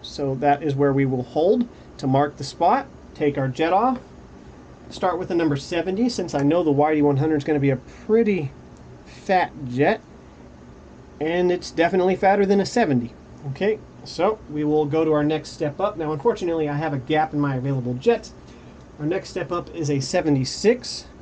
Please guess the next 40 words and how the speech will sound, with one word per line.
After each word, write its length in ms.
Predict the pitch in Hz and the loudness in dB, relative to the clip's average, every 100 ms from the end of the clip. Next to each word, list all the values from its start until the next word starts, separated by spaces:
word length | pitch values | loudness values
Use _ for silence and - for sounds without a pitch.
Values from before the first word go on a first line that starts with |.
| - - - - - - - | -20 -20 -20 -20 -20 -16 -4
These 200 | 143 139 | -2 0
larger 340 | 156 160 151 | 0 2 0
jets 320 | 143 165 165 | 0 -2 -2
were 80 | 156 | -4
donated 460 | 135 160 165 151 147 | 0 0 2 0 2
by 140 | 151 | 2
a 100 | 139 | 2
viewer, 380 | 123 143 180 233 | 2 2 4 2
Sel-, 420 | - - 165 175 165 160 | -2 -4 -4 -4 -6 -8
Zelda 380 | 139 139 165 185 | -2 0 2 0
number 360 | 170 165 151 143 | -2 0 0 0
seventeen. 1160 | - - - - - - 170 190 143 175 220 214 | -2 -16 -16 -18 -12 -4 -2 -2 -4 -2 0 0
Thank 220 | 175 147 | -2 -4
you 60 | |
very 180 | 160 156 | 0 2
much. 280 | 143 175 185 | 2 0 -2
He 60 | 131 | 0
gave 160 | 143 | 0
them 80 | 147 | 2
to 120 | 147 | 0
us, 120 | 139 139 | -2 -2
like, 140 | 135 | -4
a 80 | 120 | -2
year 320 | 120 143 175 | 0 2 2
ago, 260 | 175 190 175 | 2 2 2
and 80 | |
we're 80 | 135 | 0
just 260 | 131 143 165 | 0 -4 0
now 160 | 156 | 0
getting 220 | 143 147 135 | 0 0 -2
to 120 | 131 | -2
using 340 | 131 156 151 | 0 0 0
them 120 | 156 | 0
in 80 | 151 | 2
a 60 | 127 | 0
video. 420 | 131 170 196 226 - - - - - 165 | 0 0 0 -2 -6 -20 -20 -20 -14 -4
Okay, 260 | - 208 | 0 0
it's 360 | - - - - - - - | -2 -6 -10 -12 -16 -20 -4
pretty 240 | - 285 | 0 2
close 540 | 247 202 214 320 - | 2 2 0 0 -8